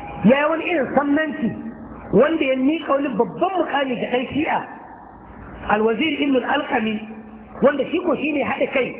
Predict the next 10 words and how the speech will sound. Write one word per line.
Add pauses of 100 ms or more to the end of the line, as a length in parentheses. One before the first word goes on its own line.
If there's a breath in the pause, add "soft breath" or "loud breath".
(280)
da
Khawaja
Nasiruddin, (380)
Nasiruddin
Tusi, (540)
suka
je
suka
gayyato
Tatar,